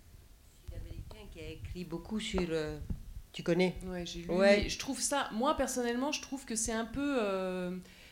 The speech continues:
Speaker 2: c'est un écrivain qui, il y a des choses intéressantes, mais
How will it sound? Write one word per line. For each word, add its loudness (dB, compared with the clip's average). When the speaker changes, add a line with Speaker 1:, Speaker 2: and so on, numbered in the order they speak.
Speaker 2:
c'est -4
un 0
écrivain 0
qui, -6
il -6
y 6
a 6
des 4
choses 2
intéressantes, 2
mais 2